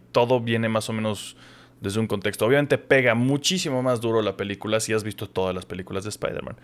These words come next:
Si no las has visto y más o menos te quieres refrescar de cómo está el asunto, o si ya las viste pero hace mucho y no las quieres volver a ver,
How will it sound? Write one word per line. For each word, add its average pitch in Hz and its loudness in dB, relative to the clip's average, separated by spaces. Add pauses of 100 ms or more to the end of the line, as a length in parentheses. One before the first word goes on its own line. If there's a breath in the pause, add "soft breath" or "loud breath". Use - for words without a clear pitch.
(500 loud breath)
Si - -4
no 185 4
las 220 6
has 151 4
visto 131 0
y - 2
más 143 4
o 165 -2
menos 147 2
te - -2
quieres 127 2
refrescar 117 4
de 117 -4
cómo 123 -2
está 117 0
el 110 0
asunto, 123 -2
o 107 -2
si 110 -4
ya 117 8
las 120 4
viste 120 -4
pero 104 -2
hace 113 -6
mucho 117 -2
y - 0
no 107 0
las 107 0
quieres 110 -4
volver 110 0
a - 4
ver, 131 4